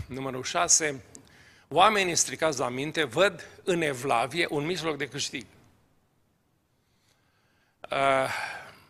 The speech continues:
printre toți, s-, pe toate sorurile de excroci care există în lumea asta, sunt excroci evlavioși, ok?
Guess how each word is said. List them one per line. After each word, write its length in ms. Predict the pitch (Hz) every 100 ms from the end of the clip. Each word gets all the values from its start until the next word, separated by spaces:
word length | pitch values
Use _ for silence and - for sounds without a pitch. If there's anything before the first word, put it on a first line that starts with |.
| _ _ _
printre 340 | 135 127 123
toți, 600 | 107 165 160 - - - - _ _ _ _ _ _ _
s-, 220 | - - -
pe 160 | 135 131 -
toate 260 | 165 165
sorurile 400 | 147 - 151 135
de 280 | 113 123 123 123
excroci 720 | 131 110 - - 143 139 -
care 220 | - 120
există 380 | 117 117 131 123
în 80 | 117
lumea 260 | 123 120 117
asta, 360 | - 131 135 - - - - - - _
sunt 320 | - 156 151
excroci 540 | 135 - - 147 143
evlavioși, 880 | 143 127 131 127 139 127 - - - - - _ _ _ _ 120
ok? 340 | 107 131 131